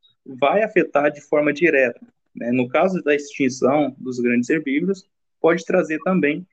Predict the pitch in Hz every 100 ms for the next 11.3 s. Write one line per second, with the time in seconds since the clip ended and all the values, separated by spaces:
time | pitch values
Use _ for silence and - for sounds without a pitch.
0 | _ - 156 - 202 196 - 147 175 175
1 | 156 156 160 - 165 180 175 135 117 -
2 | _ _ _ _ _ _ _ _ _ _
3 | - 143 147 143 143 139 135 - _ _
4 | _ _ _ _ _ _ _ _ 143 143
5 | 135 139 147 160 156 156 160 170 180 160
6 | 156 180 - _ _ 160 156 151 160 170
7 | - 156 160 160 160 160 170 185 - 160
8 | 156 131 127 - - 160 160 151 151 156
9 | 156 175 - 120 113 - _ _ _ _
10 | _ _ _ - - 131 135 135 - 147
11 | - -